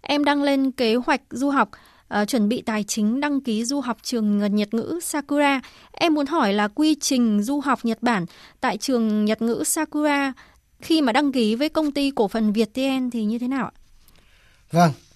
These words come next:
Speaker 2: về quy trình du học Nhật Bản, trường Sakura tại Viettel, tôi xin thông tin tới bạn, à, Minh cũng như, à, quý thính giả như sau. Đầu tiên, các ứng viên và gia đình sẽ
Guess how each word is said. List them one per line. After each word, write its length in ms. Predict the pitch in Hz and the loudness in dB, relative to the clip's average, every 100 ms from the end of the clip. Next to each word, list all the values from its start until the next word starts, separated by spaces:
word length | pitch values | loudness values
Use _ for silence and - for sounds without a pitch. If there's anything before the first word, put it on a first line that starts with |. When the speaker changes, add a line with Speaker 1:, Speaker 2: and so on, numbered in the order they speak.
| - | -6
Speaker 2:
về 120 | 151 | -2
quy 220 | 156 214 233 | 0 2 2
trình 360 | - 180 147 139 | 4 4 4 2
du 160 | 139 | 2
học 200 | 196 151 - | 2 2 -2
Nhật 100 | 143 | -4
Bản, 300 | 135 104 82 - _ _ - | -2 -4 -6 -14 _ _ -20
trường 260 | - 143 135 | -6 -2 -2
Sakura 540 | 117 175 175 185 185 | -2 -4 4 6 6
tại 340 | 180 180 170 120 | 6 4 2 0
Viettel, 540 | 135 139 180 196 202 165 - _ - _ | -6 -4 4 8 8 6 -2 _ -20 _
tôi 140 | 175 | -4
xin 180 | 165 196 175 | -2 -4 -2
thông 580 | - 208 196 196 190 202 190 | -2 0 -2 -4 -4 -2 0
tin 300 | 185 226 202 | 2 2 2
tới 160 | 175 185 | 0 -4
bạn, 380 | 180 139 127 135 | -4 -6 -6 -6
à, 120 | 123 | -2
Minh 320 | 139 208 190 170 _ _ _ | 0 0 -2 -8 _ _ _
cũng 180 | 170 185 | -6 -4
như, 320 | 180 180 170 | -2 -2 0
à, 60 | 160 | -2
quý 200 | 156 170 | -2 -6
thính 160 | 190 202 | -6 -8
giả 180 | 139 95 | -8 -8
như 120 | 123 | -2
sau. 260 | 175 165 - _ _ - - - - | 0 0 -4 _ _ -20 -20 -20 -2
Đầu 120 | 156 | 0
tiên, 300 | 156 247 233 - _ _ _ | 6 8 8 4 _ _ _
các 120 | - 190 | -8 -6
ứng 200 | 226 269 | -4 -2
viên 300 | 247 240 233 - _ | 2 2 0 -10 _
và 120 | - 135 | -8 -2
gia 160 | 185 | 0
đình 340 | 185 170 131 95 | 2 2 0 -4
sẽ 380 | - 139 80 | -10 -12 -12